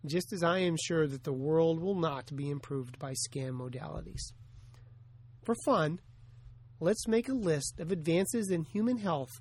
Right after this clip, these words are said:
made in the last hundred years in the U S or elsewhere that were due to the application of any supplement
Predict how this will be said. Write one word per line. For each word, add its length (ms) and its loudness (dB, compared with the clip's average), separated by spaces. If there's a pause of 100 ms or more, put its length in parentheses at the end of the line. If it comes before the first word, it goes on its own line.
made 220 2
in 120 2
the 100 0
last 400 0
hundred 340 -4
years 420 -2 (460)
in 160 2
the 80 4
U 380 6
S 240 2
or 100 -2
elsewhere 640 0 (680)
that 320 -4
were 300 2
due 320 2
to 140 -10
the 200 -12
application 920 -4 (440)
of 100 -2
any 160 0
supplement 640 0